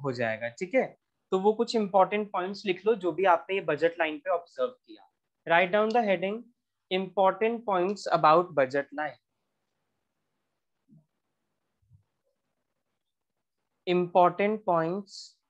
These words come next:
about budget line। Budget line के बारे में important points। हमने क्या observe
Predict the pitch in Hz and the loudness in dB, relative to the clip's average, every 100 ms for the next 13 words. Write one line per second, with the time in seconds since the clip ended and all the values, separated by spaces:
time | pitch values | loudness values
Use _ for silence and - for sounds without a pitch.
0 | _ _ _ _ _ _ _ _ _ _ | _ _ _ _ _ _ _ _ _ _
1 | _ _ _ _ _ _ _ _ _ _ | _ _ _ _ _ _ _ _ _ _
2 | _ _ _ _ _ _ _ _ 160 147 | _ _ _ _ _ _ _ _ -2 4
3 | 151 165 180 143 135 123 135 131 143 156 | 4 4 0 -4 -4 -2 -4 -4 -4 -2
4 | 151 117 110 _ _ _ _ _ _ _ | -2 -4 -12 _ _ _ _ _ _ _
5 | _ _ _ _ _ _ _ _ _ _ | _ _ _ _ _ _ _ _ _ _
6 | _ _ _ _ _ - 127 135 131 165 | _ _ _ _ _ -18 -2 -2 2 2
7 | 175 160 147 147 147 175 147 135 135 139 | 2 0 0 0 -2 0 2 0 0 -4
8 | 165 147 135 131 135 - 151 147 180 170 | -4 -6 -6 -2 -2 -4 -8 -2 0 0
9 | 120 110 - - _ _ _ _ _ _ | -4 -14 -20 -20 _ _ _ _ _ _
10 | _ _ _ _ _ _ _ _ _ _ | _ _ _ _ _ _ _ _ _ _
11 | _ _ _ _ _ _ _ _ _ _ | _ _ _ _ _ _ _ _ _ _
12 | - 156 160 175 180 - 180 170 190 185 | -6 -4 0 0 0 2 6 8 8 6
13 | 143 135 147 147 | 2 0 0 0